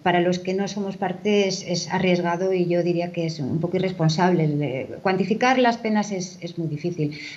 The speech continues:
Para aquellos que han sido encarcelados, torturados o asesinados, cualquier pena es, es pequeña, ¿no? Y nada va a resarcir el sufrimiento de, de tantos millones de venezolanos que siguen sufriendo,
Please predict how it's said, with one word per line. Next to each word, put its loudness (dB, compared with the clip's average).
Para 4
aquellos 2
que 0
han 2
sido -4
encarcelados, 0
torturados -2
o -2
asesinados, 2
cualquier 0
pena -2
es, -2
es -6
pequeña, -4
¿no? 0
Y 4
nada 4
va 2
a 2
resarcir 0
el 2
sufrimiento 0
de, 2
de 0
tantos -2
millones 2
de 2
venezolanos 2
que 0
siguen 2
sufriendo, 0